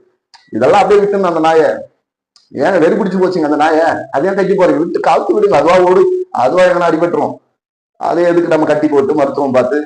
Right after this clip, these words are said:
காப்பாத்தி? அந்த எண்ணத்தில் தான் தமிழக முதல்வர் அவர்கள் அப்படியே விட்டார் போல, "ஓடு, ஓடு, ஓடு, ஓடிப்போ" அப்படின்னு சொல்லி. ஆக, பெரியாரையும் சரி, திராவிடத்தையும் சரி, பேரறிஞர் அண்ணாவையும் சரி, புரட்சியாளர் அம்பேத்கரையும் சரி,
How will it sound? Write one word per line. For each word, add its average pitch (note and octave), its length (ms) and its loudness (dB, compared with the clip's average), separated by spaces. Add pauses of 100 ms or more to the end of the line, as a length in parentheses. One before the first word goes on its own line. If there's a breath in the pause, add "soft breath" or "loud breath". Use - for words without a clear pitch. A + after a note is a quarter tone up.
காப்பாத்தி? B2 460 -2 (560)
அந்த C#3 480 -2
எண்ணத்தில் E3 460 2
தான் F#3+ 220 0
தமிழக F3 280 0
முதல்வர் D#3 360 2
அவர்கள் D3 460 0 (180)
அப்படியே F3+ 300 0
விட்டார் F#3 260 2
போல, - 220 2
"ஓடு, G3 180 2
ஓடு, G3 120 4
ஓடு, - 300 -2
ஓடிப்போ" F#3 400 -2 (200)
அப்படின்னு D3 280 0
சொல்லி. C3 420 -2 (180)
ஆக, E3+ 680 0 (880)
பெரியாரையும் F3+ 460 0
சரி, E3 300 0 (100)
திராவிடத்தையும் E3 580 2
சரி, D3 260 0
பேரறிஞர் D3+ 680 2
அண்ணாவையும் E3+ 400 0
சரி, C3+ 180 2
புரட்சியாளர் C#3 720 2
அம்பேத்கரையும் D3 520 0
சரி, D#3 400 -2